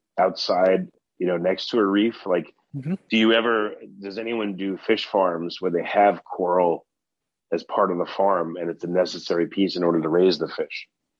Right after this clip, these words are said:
Speaker 2: No, I don't think so at all, because the corals themselves are very sensitive to nitrogen concentrations, nitrite and ammonia concentrations that, say, uh, a fish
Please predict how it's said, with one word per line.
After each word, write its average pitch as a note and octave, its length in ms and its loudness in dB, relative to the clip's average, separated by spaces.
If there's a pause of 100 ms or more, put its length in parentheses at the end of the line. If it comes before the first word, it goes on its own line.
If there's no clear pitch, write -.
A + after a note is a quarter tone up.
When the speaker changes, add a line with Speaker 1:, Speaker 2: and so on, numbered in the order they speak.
(140)
Speaker 2:
No, F#3+ 360 6
I F3+ 120 4
don't F#3+ 160 0
think F#3+ 140 -6
so F3+ 180 -2
at F3 40 -2
all, D#3+ 240 0
because E3+ 340 -4
the - 100 -6
corals G3+ 320 -2
themselves F3 440 -2
are D#3+ 80 -2
very E3 420 2
sensitive - 720 -4
to E3 100 0
nitrogen E3 500 2
concentrations, D#3 840 -2 (340)
nitrite F3 640 2
and E3 80 -4
ammonia D#3+ 640 2 (280)
concentrations E3 960 0
that, D#3+ 260 4
say, D#3+ 380 2
uh, D#3 80 -2
a D3+ 600 -4
fish - 420 2